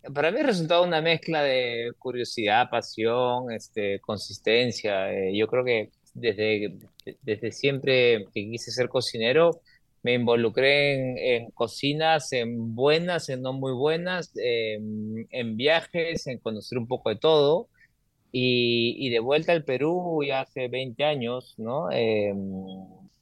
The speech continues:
más o menos que, que me relacioné muchísimo con mi cultura, eh, con mis tradiciones y, y, y con el mundo de los restaurantes que me encanta, ¿no? O sea, yo creo que también hay un tema de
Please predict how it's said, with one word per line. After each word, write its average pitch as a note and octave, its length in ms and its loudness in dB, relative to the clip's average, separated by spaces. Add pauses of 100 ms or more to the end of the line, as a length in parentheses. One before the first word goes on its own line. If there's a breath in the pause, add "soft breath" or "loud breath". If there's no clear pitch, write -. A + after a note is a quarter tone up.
(160)
más G#2+ 320 -6
o G#2+ 40 -8
menos D3+ 400 -2
que, A2+ 360 -2 (400)
que A2+ 120 2
me G#2 460 0
relacioné A2 420 -2
muchísimo D#3+ 640 -2
con A#2+ 160 -2
mi A2+ 100 -4
cultura, D#3 760 2
eh, G#2+ 640 -2 (260)
con G2 680 -4
mis G2+ 160 -6
tradiciones E3 1000 0
y, G#2 600 -4
y, F#2+ 40 -8 (480)
y A2 500 -2 (100)
con A#2 180 0
el G#2+ 120 0
mundo D3 220 2
de F3+ 100 6
los D#3 100 4
restaurantes C#3 400 -2
que D3 80 -4
me A2 100 -4
encanta, D3 440 -2
¿no? C#3 100 -6
O D#3+ 40 -6
sea, A2+ 380 0 (160)
yo A2+ 140 -8
creo D#3+ 100 0
que F3 80 -4
también C3+ 300 -4
hay D#3+ 160 0
un C#3+ 60 -8
tema E3 260 -2
de D3 240 -10